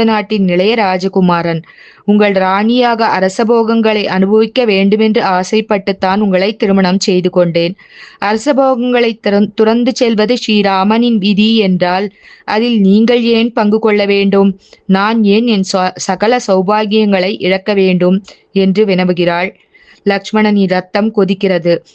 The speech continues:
தாடகையை விட கொடிய அரக்கி போல் அவன் கண்களுக்கு தெரிந்தாள் ஊர்மிளை.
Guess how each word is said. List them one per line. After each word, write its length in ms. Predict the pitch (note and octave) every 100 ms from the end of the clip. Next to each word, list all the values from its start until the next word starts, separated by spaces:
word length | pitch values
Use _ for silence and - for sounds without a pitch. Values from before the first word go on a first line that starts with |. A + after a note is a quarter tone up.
| _ _
தாடகையை 600 | G#3 G3 A3+ B3 B3 B3+ B3+
விட 200 | A#3 G#3
கொடிய 320 | G3+ G3 G3+ A#3
அரக்கி 420 | F#3 F#3 F#3 A3+ A3
போல் 260 | F#3+ F#3 F#3+ _ _ _
அவன் 280 | - G#3 G3+
கண்களுக்கு 560 | G3 F#3 G3 G#3+ A3+ A3
தெரிந்தாள் 560 | G3 F#3+ F#3 F3+ G3 G3+
ஊர்மிளை. 500 | F3+ E3+ F3 E3+